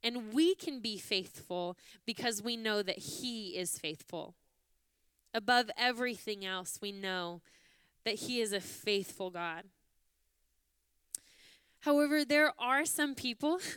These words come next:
who mistakenly believe that, yeah, we, we have a faithful God, that, like, he created the world, he gave us life here on this earth, but he doesn't have anything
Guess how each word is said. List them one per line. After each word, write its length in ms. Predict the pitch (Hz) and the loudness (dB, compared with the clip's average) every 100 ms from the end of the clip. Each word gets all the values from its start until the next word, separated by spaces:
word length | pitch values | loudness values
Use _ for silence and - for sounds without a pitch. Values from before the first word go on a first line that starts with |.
| 285 _ - | -10 _ -4
who 380 | 214 285 269 254 - | 2 4 2 -2 -6
mistakenly 840 | 233 254 - - 311 320 370 359 302 | -4 0 2 4 2 4 0 0 -2
believe 640 | 247 226 226 175 185 - - - - - | -2 -2 -2 -4 -6 -12 -20 -20 -20 -2
that, 400 | 214 226 220 214 - _ | 4 6 6 6 0 _
yeah, 380 | - 285 320 349 | 0 4 6 6
we, 400 | 320 320 311 302 240 226 | 8 8 6 4 0 2
we 140 | 311 | 2
have 200 | 320 320 | 4 4
a 100 | 302 | 4
faithful 500 | - 311 302 - 277 | 4 4 4 2 -2
God, 500 | 247 262 262 262 226 | 0 2 4 2 2
that, 260 | 233 214 - - - - | 2 2 2 -4 -14 0
like, 400 | 214 208 - - _ | 2 2 -4 -20 _
he 300 | 196 262 269 | -4 0 0
created 540 | 226 - 208 226 240 | 0 0 2 2 2
the 120 | 214 226 | 4 6
world, 760 | 214 214 214 214 208 208 202 | 8 6 6 6 6 2 -2
he 220 | - 208 196 _ _ _ - | -6 -8 -8 _ _ _ 2
gave 280 | 208 226 202 | 4 6 4
us 180 | 214 | 2
life 440 | 202 190 190 208 - | 0 2 2 2 -2
here 220 | 226 214 | 0 2
on 180 | 202 202 | 0 -2
this 220 | 196 - | -4 -2
earth, 360 | 202 202 202 - 196 | 2 4 2 -2 2
but 300 | 208 202 - - - - - | 4 4 0 -12 -20 -20 -20
he 240 | - 311 330 | 0 4 6
doesn't 320 | 359 349 339 | 6 2 2
have 220 | 302 294 | 4 4
anything 640 | 262 269 294 302 277 262 | 2 0 0 0 -2 -8